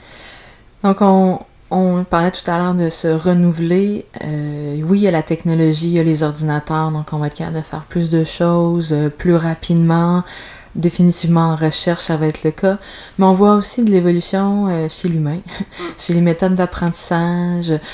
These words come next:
Speaker 1: On voit qu'il y a de plus en plus d'inclusion de gens avec, euh, des, des troubles d'apprentissage, et ce, même à l'université.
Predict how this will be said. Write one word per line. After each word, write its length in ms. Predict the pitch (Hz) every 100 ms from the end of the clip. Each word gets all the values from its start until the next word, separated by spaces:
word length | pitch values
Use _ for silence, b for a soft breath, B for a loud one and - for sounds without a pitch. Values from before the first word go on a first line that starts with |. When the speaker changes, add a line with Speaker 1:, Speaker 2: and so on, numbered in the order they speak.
| B -
Speaker 1:
On 60 |
voit 160 | 160 160
qu'il 120 | -
y 40 | 151
a 20 |
de 60 |
plus 160 | - 170
en 100 | 160
plus 160 | - 180
d'inclusion 800 | 170 165 - 180 165 160 165 165
de 200 | 165 151
gens 220 | 147 160
avec, 400 | 165 156 151 -
euh, 100 | 151 147 B B B -
des, 280 | 156 151 147
des 240 | 147 143
troubles 280 | 143 - 175
d'apprentissage, 1000 | 170 165 160 160 - 185 185 180 180 165
et 40 |
ce, 160 | 156 -
même 280 | 165 160 160
à 60 |
l'université. 760 | 156 160 156 151 - - - 180